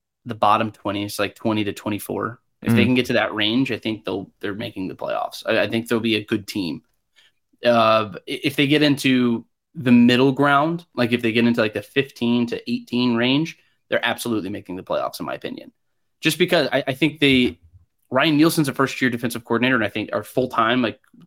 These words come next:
Speaker 1: s-, like, sole defensive coordinator. I think that's one of the more undersung storylines of the, of this offseason is that you got a new defensive coordinator, <laughs> and he's coming in, and he's, um, they're kinda keeping some continuity with the, the New Orleans strain, I guess, coming over there from, uh,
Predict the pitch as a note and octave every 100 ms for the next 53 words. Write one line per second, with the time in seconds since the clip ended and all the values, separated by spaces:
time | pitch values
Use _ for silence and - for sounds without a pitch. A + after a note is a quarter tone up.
0 | - - - - F#2 - - - A#2+ A2+
1 | A#2+ A#2+ - A#2 A#2 A2+ - A2+ A#2 A#2+
2 | - A2 G#2 - - - _ _ _ _
3 | C3+ B2+ A#2+ A2 B2+ B2+ A#2 - B2 A#2
4 | A#2 A#2 _ _ _ _ _ - C3+ B2+
5 | A#2+ B2 A#2 G#2 G#2+ G#2 A2 G#2+ G#2+ G#2
6 | A2+ - B2 D3 B2 G#2 F#2 - _ _
7 | _ _ _ _ _ _ _ _ _ -
8 | A#2+ G#2 B2 A2+ A#2 A#2+ A#2 G#2+ A2 G#2+
9 | A#2+ C#3+ - - D3+ D#3+ D3+ A#2 C3 A#2+
10 | A2 A#2 A2+ G#2+ G#2 G#2 G#2 G#2+ D#3+ -
11 | _ _ _ - C3 C#3 A#2+ - D3+ C3
12 | B2 B2 G#2+ A2+ B2 A2+ G#2+ A2 G#2 -
13 | G2 G2 A#2 B2 A#2+ G#2+ - - A2+ A2+
14 | A#2+ A#2+ A2+ A2 A2 - A2 A2 G#2+ A2
15 | A2 A2 - G2+ G2+ G2+ E2